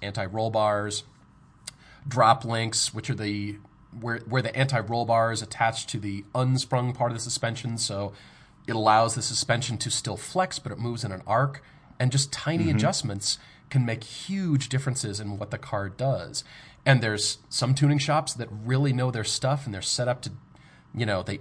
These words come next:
Speaker 1: they know the car, and they know how to set it up for
Speaker 2: Sure,
Speaker 1: a particular
Speaker 2: sure.
Speaker 1: way, and they are far different than, than stock.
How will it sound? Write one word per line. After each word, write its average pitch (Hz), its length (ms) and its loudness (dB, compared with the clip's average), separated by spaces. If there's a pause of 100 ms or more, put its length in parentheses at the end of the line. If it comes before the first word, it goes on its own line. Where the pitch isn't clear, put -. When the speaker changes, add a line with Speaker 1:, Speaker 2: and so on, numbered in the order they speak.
Speaker 1:
they 104 140 -2
know 127 380 4
the 120 100 0
car, 101 580 0
and 95 80 -6
they 101 80 -4
know 110 180 -2
how 117 140 -2
to 117 60 -4
set 110 240 -2
it 107 60 -4
up 110 120 -4
for - 180 -10
Speaker 2:
Sure, 117 140 6
Speaker 1:
a 98 40 8
particular 98 340 -4
Speaker 2:
sure. 101 140 0
Speaker 1:
way, 101 200 0 (380)
and 120 140 0
they 110 100 4
are 107 180 4
far 107 580 4
different 87 440 -8
than, 90 400 -4 (180)
than 95 160 -8
stock. 92 500 -2